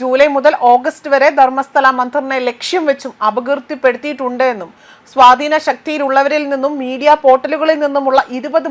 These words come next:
മാധ്യമങ്ങൾ ഇതിൽ പ്രവർത്തിച്ചിരിക്കുന്നു. ലേഖനങ്ങൾ, പോസ്റ്റുകൾ, അഭിപ്രായങ്ങൾ എന്നിവ ഈ റിപ്പോർട്ടിൽ സമാഹരിച്ചിട്ടുണ്ട്. രണ്ടായിരത്തി ഇരുപത്തിയഞ്ച് ജൂലൈ മുതൽ ഓഗസ്റ്റ് വരെ ധർമ്മസ്ഥല മന്ദിറിനെതിരായ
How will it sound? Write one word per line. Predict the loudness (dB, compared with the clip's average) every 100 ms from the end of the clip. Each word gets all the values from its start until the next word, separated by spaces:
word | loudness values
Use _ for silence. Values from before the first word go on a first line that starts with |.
| 0
മാധ്യമങ്ങൾ | 0 -2 -6 -4 -6 -6
ഇതിൽ | -8 -2
പ്രവർത്തിച്ചിരിക്കുന്നു. | -2 -4 -8 -16 -14 -10 -10 -12 _ -20 -8 -2
ലേഖനങ്ങൾ, | -2 -2 -4 -2 -2 -4 _
പോസ്റ്റുകൾ, | -2 -2 -2 -6 -2 -2 -2 -18 -18 _ -2 0
അഭിപ്രായങ്ങൾ | 0 0 2 4 2 0 0 -2 -4
എന്നിവ | -2 2 2 2 _
ഈ | -6 -4 -4
റിപ്പോർട്ടിൽ | 2 0 0 -2
സമാഹരിച്ചിട്ടുണ്ട്. | 0 2 0 0 -8 -10 -2 -2 -2 _ _ _ _ -4
രണ്ടായിരത്തി | 0 4 6 4 0 -4
ഇരുപത്തിയഞ്ച് | -2 -2 0 -2 -4
ജൂലൈ | -8 -4 0 0 0
മുതൽ | -2 0 0
ഓഗസ്റ്റ് | 0 -2 -8 -2
വരെ | 0 0 0 4
ധർമ്മസ്ഥല | 4 6 2 2 4 4 4
മന്ദിറിനെതിരായ | 0 -2 -4 -4 0 4 4 4